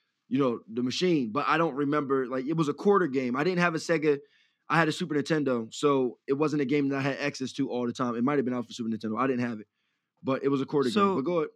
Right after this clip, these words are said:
Speaker 2: yeah,
Speaker 1: You,
Speaker 2: like, look
Speaker 1: you
Speaker 2: at,
Speaker 1: know.
Speaker 2: um, look at your screen, right? <clears throat> It was this game right here.
Speaker 1: Oh, man, yeah, I, you know what?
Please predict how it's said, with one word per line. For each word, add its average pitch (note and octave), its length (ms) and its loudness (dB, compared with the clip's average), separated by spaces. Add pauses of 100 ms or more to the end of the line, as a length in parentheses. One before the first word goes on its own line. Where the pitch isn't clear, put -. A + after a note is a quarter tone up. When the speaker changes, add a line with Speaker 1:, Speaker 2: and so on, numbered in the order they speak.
Speaker 2:
yeah, F#3 160 0
Speaker 1:
You, C3 60 -2
Speaker 2:
like, C#3 200 -4
look D#3+ 140 -4
Speaker 1:
you B2+ 120 -2
Speaker 2:
at, A#2+ 60 -6
Speaker 1:
know. D3 80 -4
Speaker 2:
um, C3 560 -6 (680)
look E3 200 -10
at E3+ 120 -8
your C#3+ 80 -12
screen, C3 380 -10
right? C3 300 -8 (260)
<clears throat> - 40 -12 (1500)
It D3 60 -8
was C#3 180 -6
this D3 180 -8
game C3 220 -6
right B2+ 120 -6
here. B2+ 300 -8 (2750)
Speaker 1:
Oh, G#3+ 460 -4
man, G3+ 520 -8
yeah, A#3 200 -6
I, A3 100 -6
you C#4 120 -8
know D4 160 -8
what? C#4+ 260 -4